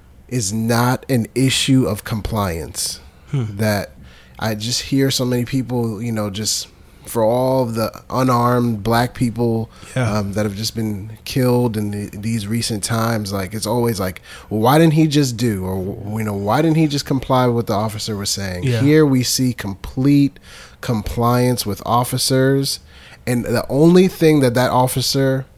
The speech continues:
Speaker 1: was taking in was that there was a black guy and he said the word gun.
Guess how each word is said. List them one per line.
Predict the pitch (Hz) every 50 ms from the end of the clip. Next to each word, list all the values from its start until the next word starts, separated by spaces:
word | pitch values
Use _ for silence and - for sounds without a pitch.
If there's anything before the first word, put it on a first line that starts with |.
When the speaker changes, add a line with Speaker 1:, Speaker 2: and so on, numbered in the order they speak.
| - - -
Speaker 1:
was | 113 120 120 -
taking | - - 147 143 139 139 131 131
in | 135 135 147 156 165 170 185 180 180 - - - - - - - -
was | 107 117 110
that | 107 98 95 - - -
there | 98 92
was | 95 95 92
a | 95
black | 90 85 101 110 120 131 131 131 -
guy | - 156 156 156 156 156 160 165 170 165 - - - - - - - -
and | 107 107 113
he | 113 104
said | - - - 117 117 104
the | 117 113
word | 113 113 110 110 104 95
gun. | 107 101 87 80 76 78 78 95